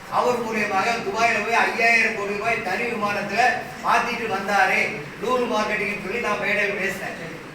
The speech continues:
நான் பேசிட்டு வர்றதுக்கு உள்ளாக என் கடை ஜப்தி செய்யப்படுகிறது. என்னுடைய ஐ டி, அஹ், இ டி ரிப்போர்ட், அந்த இது,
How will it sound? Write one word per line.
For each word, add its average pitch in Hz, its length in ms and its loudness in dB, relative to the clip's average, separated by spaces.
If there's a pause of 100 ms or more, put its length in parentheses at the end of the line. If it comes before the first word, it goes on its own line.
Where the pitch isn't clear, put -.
நான் 208 240 0
பேசிட்டு 247 540 0
வர்றதுக்கு 240 840 -2 (220)
உள்ளாக 208 440 4 (360)
என் 214 240 -4
கடை 214 320 0
ஜப்தி 180 320 -2
செய்யப்படுகிறது. 190 760 -4 (300)
என்னுடைய 190 640 2 (280)
ஐ 220 180 2
டி, 247 140 0
அஹ், 175 1500 0 (480)
இ 233 120 -6
டி 240 160 -4
ரிப்போர்ட், 214 360 -2
அந்த 190 180 -2
இது, 175 340 -6